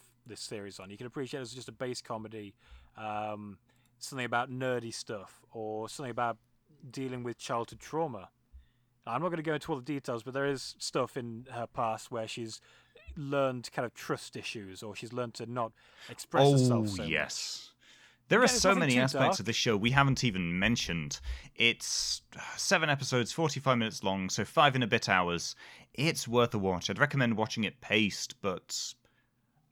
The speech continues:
Speaker 2: there are so many wonderful scenes. Some make you laugh, some make you go, "Ah," some make you cry.
Speaker 1: Hmm.
Speaker 2: They are wonderfully written.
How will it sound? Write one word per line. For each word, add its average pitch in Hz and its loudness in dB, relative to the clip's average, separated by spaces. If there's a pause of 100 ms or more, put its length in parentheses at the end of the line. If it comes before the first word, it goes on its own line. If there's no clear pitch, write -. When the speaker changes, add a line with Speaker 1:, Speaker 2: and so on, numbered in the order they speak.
(320)
Speaker 2:
there 131 8
are 123 6
so 143 6
many 139 8
wonderful 139 2
scenes. 113 2
Some 127 2
make 117 0
you 113 0
laugh, 143 4
some 127 2
make 117 -2
you 104 -6
go, 92 -2
"Ah," 156 6
some 113 -2
make 80 -6
you - -10
cry. 165 4
Speaker 1:
Hmm. 147 -8 (100)
Speaker 2:
They 131 4
are 107 8 (100)
wonderfully 110 4
written. 92 2